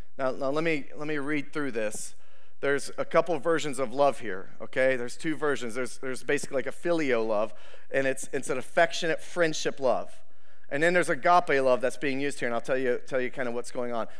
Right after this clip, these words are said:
And so Jesus is saying, "Do you agape love me? Do you love me more than everyone, more than anything,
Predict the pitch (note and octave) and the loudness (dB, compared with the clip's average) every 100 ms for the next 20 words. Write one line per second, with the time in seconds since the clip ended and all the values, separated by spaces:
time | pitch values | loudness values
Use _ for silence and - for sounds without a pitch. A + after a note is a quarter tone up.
0 | - C3 A2+ - D3 B2 D#3+ G#3 G#3+ - | -4 -4 -4 -4 -4 -2 -2 0 -2 -4
1 | G3 - G3 D#3+ C#3+ D3+ E3+ G#3+ F3+ C3+ | -4 0 4 4 2 0 2 2 2 4
2 | F3+ G3+ G#3 F#3+ E3+ C#3+ B2 E3 G3+ A#3+ | 4 6 4 4 4 2 -2 -2 -2 0
3 | G#3 G3+ A3+ G3+ A3+ A3+ A3 - - G3 | 6 6 6 2 0 0 -2 -4 0 4
4 | G3+ E3+ E3 F3 G3 G3 D#3 D3 A#2+ G2 | 4 4 2 2 6 6 4 0 0 -2
5 | F#2+ A2 E3 F#3+ F#3+ F#3+ G#3 A3 G#3+ - | -4 0 2 4 2 0 0 2 2 2
6 | D#3 D3+ | 2 2